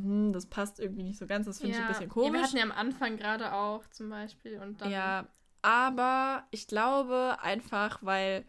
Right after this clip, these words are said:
Speaker 1: das auch so meine allererste Bibi und Tina
Speaker 2: Mhm.
Speaker 1: Kassette war und, ähm, da so ein bisschen die Emotionen <laughs> mit reinspielen.
Speaker 2: Ja.
Speaker 1: Und, äh, weil ich nicht die gleiche Punktzahl wie du geben will, gebe ich jetzt einfach neun.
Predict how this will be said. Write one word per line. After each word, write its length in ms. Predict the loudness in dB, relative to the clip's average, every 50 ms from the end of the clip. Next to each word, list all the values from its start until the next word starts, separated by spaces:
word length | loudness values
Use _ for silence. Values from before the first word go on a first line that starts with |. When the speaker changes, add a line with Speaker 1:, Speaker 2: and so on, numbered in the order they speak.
| -16 -20 -20 -20 -20 -12 -6
Speaker 1:
das 140 | -6 -4 -2
auch 80 | -4 -4
so 120 | -4 -2
meine 300 | -4 -2 -2 -4 -4 -2
allererste 640 | 0 0 0 0 -2 0 0 -2 -2 -2 -6 -8 -6
Bibi 220 | -4 -4 -4 -4
und 80 | -6 -4
Tina 200 | -4 -2 -2 -2
Speaker 2:
Mhm. 60 | -2
Speaker 1:
Kassette 360 | -4 -4 -4 -6 -6 -4 -2
war 460 | 0 0 2 2 2 0 0 -2 -2 -2
und, 320 | -2 0 0 0 -2 -4 -8 -20 -20 -20 -20 -20 -20 -20 -20 -4 2
ähm, 580 | 4 4 4 4 0 -2 -2 -2 -2 -4 -4 -2
da 200 | -2 0 0 0
so 80 | -2 -2
ein 40 | -4
bisschen 600 | -4 -4 -2 0 0 0 2 2 2 0 0 -2 -6 -20 -20 -20 -20 -20 -14
die 100 | -8 -4
Emotionen 580 | -2 -2 -2 0 0 2 4 4 4 4 4 4
<laughs> 40 | 2
mit 180 | 2 2 4
reinspielen. 460 | 4 4 4 2 0 -4 -4 0 2 4 4 6 6 4 2 0 -2 -10 -12 -12 -12 -14 -20 -20 -20 -20 -20 -20 -14 -8 -6 -4 -4 -2 0
Speaker 2:
Ja. 260 | 0 0 2 0 -2 -4 -6 -2 4 6
Speaker 1:
Und, 320 | 6 6 6 2 -2 -8 _ _
äh, 300 | -2 0 2 2 2 2 0 -2 -2
weil 260 | 2 2 4 4 2
ich 220 | 0 -4 -6 -10 -14 -10
nicht 380 | -4 -2 -2 -2 -2 -4 -8
die 80 | -4 0
gleiche 260 | 2 2 2 2 0
Punktzahl 400 | -4 -4 -4 -4 -4 -2 -2 -2
wie 60 | -2 -2
du 160 | -2 -2 0
geben 300 | 2 2 2 2 2 2
will, 180 | 0 0 0 0
gebe 180 | -2 -4 -4 -4
ich 80 | -4
jetzt 160 | -6 -6 -6 -6
einfach 320 | -6 -4 -4 -4 -4 -4
neun. 440 | -4 -2 -2 -2 -2 -2 -4 -6